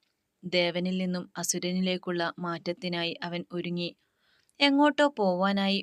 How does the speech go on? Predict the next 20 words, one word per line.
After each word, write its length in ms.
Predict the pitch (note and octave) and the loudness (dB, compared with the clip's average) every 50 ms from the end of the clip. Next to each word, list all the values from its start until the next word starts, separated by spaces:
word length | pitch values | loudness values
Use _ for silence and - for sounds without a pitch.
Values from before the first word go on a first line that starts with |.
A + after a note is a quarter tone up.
| F#3 - | -4 -6
ഒരുങ്ങി 320 | F#3 E3+ E3 E3 E3+ F3+ | -6 -6 -4 -4 -4 -2
സ്റ്റെപ്പുകൾ 520 | F3+ - - F#3 E3+ - - F3 F3 F#3 F#3 - - | -2 -2 0 -2 -4 -4 -4 -4 -2 -2 -2 -4 -4
ഇറങ്ങി 280 | F#3+ F3 F3 F3 F3+ F#3 | -4 -2 -2 -2 -2 -2
വരുന്ന 280 | F#3 F#3 F3+ F#3 F#3+ | -2 -2 -2 -2 -2
ദേവനെ 520 | F#3 F3 F3+ E3 E3 D#3+ D#3+ E3 E3+ F3+ F#3 | -2 -2 -2 -4 -4 -6 -6 -6 -4 -4 -2
നോക്കി 360 | F#3 F#3 F#3 F3+ - - F3 E3+ - | -2 -2 -4 -4 -4 -4 -4 -4 -4
എല്ലാവരും 560 | F3 E3+ E3 E3 E3+ E3+ E3+ F3 F3 F3 F3 - - | -6 -8 -6 -6 -6 -6 -4 -4 -4 -6 -6 -8 -8
നിന്നു. 320 | F#3 F3 F3 E3+ E3+ E3+ D#3 - _ _ _ _ _ _ _ _ _ _ _ - | -8 -8 -6 -6 -6 -8 -10 -12 _ _ _ _ _ _ _ _ _ _ _ -2
"അമ്മേ, 340 | C#4 C#4 C#4 C4+ C4 A3 G3 - _ _ _ - | 0 2 2 2 2 2 0 -2 _ _ _ -8
ഞാൻ 200 | G#3+ A#3 A#3+ B3 B3 | -4 -2 -2 -2 -2
ഫിനാൻസ് 520 | - - G#3 F#3+ F#3 F#3 G3 G3+ F#3+ - | -2 0 0 2 2 2 2 2 2 2
ഓഫീസിലേക്കാ. 760 | F#3+ F3 F3 - F#3+ F#3 - - F#3+ F3+ E3+ E3+ - F3 E3 D#3 - _ _ _ _ _ _ _ _ | 2 0 0 -2 -4 -2 -2 -2 0 -2 -2 -4 -4 -8 -8 -8 -10 _ _ _ _ _ _ _ _
കുറച്ച് 340 | - C4+ C4+ C4+ C4+ - C#4+ | -2 0 2 2 2 2 0
കഴിഞ്ഞേ 460 | C#4 - G#3 F#3+ F3+ F3 F3+ F#3+ G3 G3+ | 0 2 0 0 0 0 0 0 0 2
വരൂ." 280 | F#3+ F#3 F3 F3 E3+ - - _ _ - | 2 0 0 0 -2 -4 -6 _ _ -8
അവന്റെ 320 | F3+ E3+ F3 E3+ E3+ F#3 | -8 -6 -6 -4 -2 -2
സംസാരം 580 | F#3 - F3 E3+ E3 - - F3 F3 F3+ F#3 F#3 | 0 0 0 -2 -2 -2 -2 -2 -2 -2 -2 -2
കേട്ട് 340 | F3+ F#3 F3 F3+ - F3 F3 - - - | -2 -2 -2 0 -2 -2 -2 -4 -6 -8
എല്ലാവരും 600 | F3 E3+ E3+ E3+ E3+ F3 F3 E3+ F3 F3 F3 E3+ - - | -8 -6 -4 -4 -2 -2 -2 -2 -4 -4 -6 -8 -10 -12
ഒന്ന് 240 | E3+ F3 E3+ E3+ | -10 -8 -8 -8